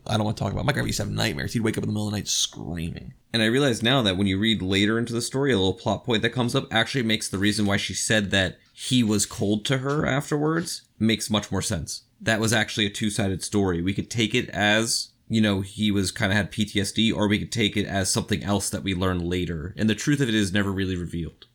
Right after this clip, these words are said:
Speaker 1: Why don't you mention that now? 'Cause I know we're gonna forget it when we come to it.
Speaker 2: You had mentioned his squire,
Speaker 1: Mm-hmm.
Speaker 2: that he had to march against. Uh, turns out he had a thing for his squire, uh, and she ended up creating the Devil Heart chain, or at least had a hand in creating it.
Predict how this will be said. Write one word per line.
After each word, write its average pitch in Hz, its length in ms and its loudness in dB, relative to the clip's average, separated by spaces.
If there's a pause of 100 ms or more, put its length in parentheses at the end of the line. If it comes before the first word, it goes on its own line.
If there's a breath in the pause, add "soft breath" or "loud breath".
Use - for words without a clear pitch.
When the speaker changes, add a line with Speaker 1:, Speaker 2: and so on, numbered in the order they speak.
(100)
Speaker 1:
Why 147 120 0
don't 180 40 4
you 165 60 2
mention 147 220 4
that 113 80 4
now? 95 160 -2
'Cause - 140 -4
I 110 40 2
know 107 100 0
we're 101 100 -2
gonna 98 120 -8
forget 98 220 -6
it - 60 -8
when - 80 -14
we - 60 -12
come - 140 -8
to - 100 -14
it. - 120 -16 (240)
Speaker 2:
You 139 220 2
had 131 120 2
mentioned 117 300 -2
his 104 140 0
squire, - 540 -2
Speaker 1:
Mm-hmm. 107 180 -8 (260)
Speaker 2:
that 104 140 2
he 107 80 2
had 101 100 2
to 87 60 0
march 90 280 2
against. 82 460 -2 (180)
Uh, 101 220 4
turns 147 260 2
out 123 180 0
he 127 120 2
had 127 180 2
a 120 40 -2
thing 151 260 0
for 110 160 -2
his 104 160 2
squire, 87 540 0 (180)
uh, 92 180 2
and 92 120 0
she 117 340 2
ended 104 300 0
up 101 160 -2
creating 107 540 2
the 92 60 -2
Devil 87 320 -2
Heart - 240 -8
chain, 87 380 -2
or 92 60 0
at 73 80 -4
least 101 180 2
had 101 120 0
a 95 40 2
hand 98 300 0
in 92 120 0
creating 92 540 2
it. 76 220 -6